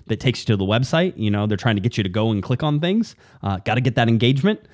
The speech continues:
Um, so, you know, the whole deal, but that, that didn't happen. They were both lists on both sides, and it just, it's not good enough. All right, there we go. I'm, I'm glad I got that off my chest. That was, that was really the thing that was bothering me the most. This is, this is, if you're trying to get people into the game, this is something that's important.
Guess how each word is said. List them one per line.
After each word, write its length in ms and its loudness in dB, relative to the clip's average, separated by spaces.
Um, 640 0
so, 480 2
you 120 2
know, 100 4
the 100 2
whole 100 2
deal, 140 2
but 200 -4
that, 180 -4
that 140 0
didn't 140 2
happen. 200 -2
They 60 0
were 60 -2
both 320 -2
lists 260 0
on 140 -2
both 180 0
sides, 340 -2
and 300 -6
it 120 -6
just, 300 -6
it's 180 -2
not 200 -2
good 100 -10
enough. 200 -16
All 80 0
right, 140 -8
there 100 0
we 100 2
go. 160 -2
I'm, 200 -2
I'm 140 0
glad 220 4
I 40 4
got 160 2
that 120 2
off 160 0
my 100 -2
chest. 300 -6
That 120 4
was, 140 2
that 80 4
was 160 4
really 220 6
the 200 0
thing 200 0
that 60 -2
was 120 -4
bothering 400 0
me 60 0
the 80 -2
most. 240 -4
This 180 2
is, 140 0
this 220 2
is, 460 0
if 180 2
you're 100 6
trying 500 2
to 60 0
get 200 2
people 340 2
into 140 6
the 120 2
game, 300 4
this 140 0
is 100 -2
something 260 0
that's 140 -2
important. 420 -4